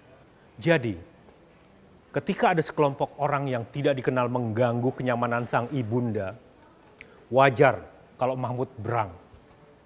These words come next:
Sebagai orang beradab dan memiliki kesantunan, Mahfud dalam akun Twitternya hanya menyebutkan, "Saya selalu berusaha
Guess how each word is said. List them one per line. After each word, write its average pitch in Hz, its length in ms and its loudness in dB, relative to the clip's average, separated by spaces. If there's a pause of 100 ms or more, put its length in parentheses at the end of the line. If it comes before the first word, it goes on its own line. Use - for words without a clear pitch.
(580)
Sebagai 127 320 -2
orang 131 320 0
beradab 127 400 0 (300)
dan 123 180 2
memiliki 127 400 -2
kesantunan, 120 560 -8 (720)
Mahfud 123 400 -2 (480)
dalam 131 400 2
akun 127 320 -2
Twitternya 123 640 -6 (840)
hanya 120 240 0
menyebutkan, 110 800 -6 (400)
"Saya 127 560 -2 (140)
selalu 113 480 -2
berusaha 113 560 -6